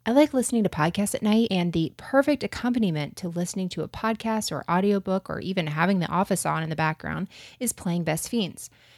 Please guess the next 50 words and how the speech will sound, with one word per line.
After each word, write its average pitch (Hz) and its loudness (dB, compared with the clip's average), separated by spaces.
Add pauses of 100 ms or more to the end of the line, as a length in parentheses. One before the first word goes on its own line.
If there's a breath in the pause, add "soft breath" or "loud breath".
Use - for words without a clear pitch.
(120)
Best 269 0
Fiends 247 4
is 185 -4
a 175 0
puzzle 269 0
game 175 0
that 160 -4
gets - -8
more 247 2
challenging 226 -2
and 214 -2
fun 151 -8
over 160 -6
time. - -6 (440 soft breath)
There's 208 0
different 294 0
levels 196 6
that - -4
carry 240 2
skills 202 -2
you've 180 -2
learned 170 0
and 135 -2
obstacles 196 0
you 208 2
faced 165 -2
with 170 -4
you 165 -2
as 156 -6
you 165 -6
go 147 -8
along. 202 2 (460 soft breath)
Best 240 0
Fiends 233 4
updates 165 -2
the 165 -6
game 151 0
monthly 240 2
with 196 -2
new 277 4
levels 214 4
and 226 2
events, 151 -2
so - -2
even 233 0
after 180 -4
seven 175 -2
hundred 247 2
thirty-five 196 0
levels, 160 -4